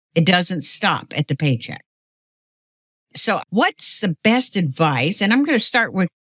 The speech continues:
Geoff, but I wanna go to each of, what's the best advice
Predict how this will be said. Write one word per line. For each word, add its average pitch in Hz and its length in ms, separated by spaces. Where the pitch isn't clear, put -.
Geoff, 175 440
but 226 120
I 226 60
wanna 240 240
go 208 240
to 202 80
each 190 320
of, 160 180
what's 349 180
the 226 260
best 226 320
advice 156 840